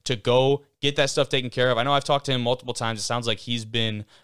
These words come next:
um, he's been really on top of that stuff. So at least from, from what he's told me. So I know for a lot of guys like that, this has been a great opportunity to get on top of that stuff and really put themselves in a great situation to move on after those two years.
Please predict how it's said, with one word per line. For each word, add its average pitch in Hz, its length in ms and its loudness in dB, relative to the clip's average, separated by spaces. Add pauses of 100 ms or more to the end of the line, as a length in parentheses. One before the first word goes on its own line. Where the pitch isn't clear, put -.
(160)
um, 87 320 -4
he's 127 180 -4
been 120 160 -4
really 123 200 2
on 117 100 0
top 123 220 0
of 117 80 -6
that 117 160 0
stuff. 123 260 0
So 117 300 -2
at 104 180 -4
least 120 160 -4
from, 101 380 -8
from 127 160 -4
what 120 120 0
he's 110 120 -4
told 110 200 -2
me. 123 260 -2
So 110 340 0 (200)
I 131 100 0
know 147 120 4
for 139 140 2
a 117 40 4
lot 123 180 4
of 123 60 2
guys 120 200 2
like 98 160 -2
that, 127 360 0 (200)
this 147 140 -4
has 160 100 -6
been 143 100 -4
a 110 80 -2
great 123 260 0
opportunity 131 460 -2
to 107 80 -6
get 123 160 -2
on 110 100 -2
top 147 280 -6
of 151 60 -10
that 107 120 0
stuff 120 240 -2
and 110 100 -6
really 123 200 -2
put 127 180 -6
themselves 117 420 -2
in 110 80 -6
a 101 40 -4
great 104 240 -2
situation 107 540 -4
to - 160 -10
move 98 340 -6
on 98 340 0
after 92 220 -8
those 85 180 -10
two 98 120 -10
years. 85 360 -12